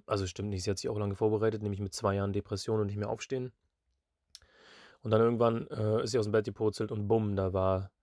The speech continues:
das, die ganze Wahrhaftigkeit. Zack, die ganze Vollkommenheit. Zack. Leid entsteht nur, wenn ich einen Gedanken glaube.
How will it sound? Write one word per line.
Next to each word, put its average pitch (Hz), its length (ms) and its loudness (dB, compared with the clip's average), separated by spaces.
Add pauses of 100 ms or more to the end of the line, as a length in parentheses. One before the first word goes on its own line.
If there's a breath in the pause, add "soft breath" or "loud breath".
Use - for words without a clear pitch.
(920)
das, 104 440 -4
die 113 100 -4
ganze 98 220 2
Wahrhaftigkeit. 92 720 -2
Zack, - 300 -2
die 101 80 -8
ganze 95 180 -4
Vollkommenheit. 95 640 -2 (280)
Zack. - 360 0 (1500)
Leid 110 260 4
entsteht 104 300 -6
nur, 104 160 2
wenn 101 80 2
ich 95 80 -8
einen 107 80 -10
Gedanken 101 280 -2
glaube. 92 400 0